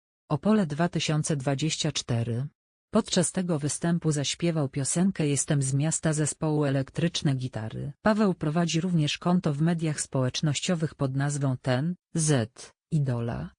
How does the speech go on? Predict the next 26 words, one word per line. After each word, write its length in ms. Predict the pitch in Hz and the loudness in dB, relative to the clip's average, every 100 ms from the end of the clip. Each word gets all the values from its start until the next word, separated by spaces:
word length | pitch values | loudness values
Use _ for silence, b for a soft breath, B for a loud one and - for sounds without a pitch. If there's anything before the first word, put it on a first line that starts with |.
| _ | _
na 140 | 160 143 | -2 -2
którym 360 | - 160 143 | 0 0 2
dzieli 220 | 139 165 165 | 2 0 0
się 180 | - | 0
zdjęciami 640 | 147 147 135 135 170 160 147 | 0 0 0 0 2 2 2
z 80 | 143 | 0
wyżej 380 | 180 185 147 | 0 2 0
wymienionych 640 | 135 143 135 131 123 127 - | 0 0 2 0 -2 -4 -6
projektów. 840 | - 131 117 - - 147 - - _ _ _ _ | -2 0 -2 -6 -14 -14 -14 -20 _ _ _ _
Kolejna 500 | - 165 226 226 190 | 2 4 6 4 2
odsłona 500 | 147 - - 196 160 | -2 -2 2 2 4
moich 280 | 151 147 143 | 2 0 2
muzycznych 580 | 151 143 185 - 151 - | 0 2 0 0 -2 -2
poczynań. 680 | 143 - 117 113 110 131 - | -6 -6 -8 -6 -6 -8 -6
Tym 180 | - 160 | 0 4
razem 320 | 214 226 196 | 4 4 4
na 120 | 156 | 2
tapet 340 | 143 185 160 - | 0 -2 -2 -4
poszła 360 | 170 - 156 | -2 0 0
wszystkim 600 | 143 - 185 - - 151 | 0 -2 -2 -4 -2 0
bardzo 360 | 131 190 185 151 | 2 0 0 -2
dobrze 380 | 143 151 143 135 | -2 -2 -2 -2
znana 380 | 127 135 131 131 | 0 0 0 -2
Szansa 420 | - 151 - 151 | -2 -2 0 0
na 140 | 139 | 0
sukces. 680 | - 123 - - 135 - - | -2 -6 -10 -10 -6 -8 -10